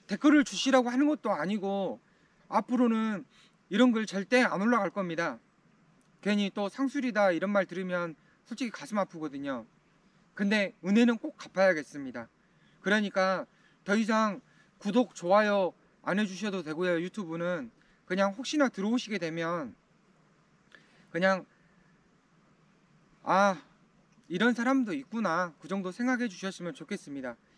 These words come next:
앞으로 더욱더 열심히 살고 더 좋은 영상 매체 만들도록 노력하겠습니다. 윤파모고요.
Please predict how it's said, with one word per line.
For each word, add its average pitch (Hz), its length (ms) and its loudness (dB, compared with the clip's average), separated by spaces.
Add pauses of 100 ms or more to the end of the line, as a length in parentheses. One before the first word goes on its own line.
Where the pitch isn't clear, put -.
(140)
앞으로 202 440 -2
더욱더 220 480 0
열심히 202 360 -2
살고 180 480 -4 (680)
더 247 320 8
좋은 247 420 4
영상 170 300 -2
매체 202 320 0
만들도록 175 800 -2 (1400)
노력하겠습니다. 160 840 -2 (840)
윤파모고요. 190 800 0